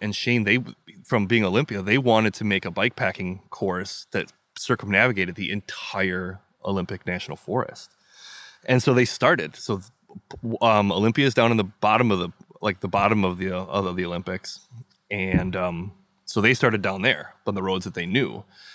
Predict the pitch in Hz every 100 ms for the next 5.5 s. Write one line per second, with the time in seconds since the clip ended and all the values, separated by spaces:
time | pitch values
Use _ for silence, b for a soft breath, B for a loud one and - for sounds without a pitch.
0 | B B - 139 - 110 98 107 - 107
1 | 101 95 98 104 117 101 101 98 92 _
2 | _ _ - 104 117 120 92 104 - 107
3 | 95 - 104 98 98 98 98 92 90 -
4 | 113 131 - 95 - 90 87 - _ b
5 | b - 98 95 -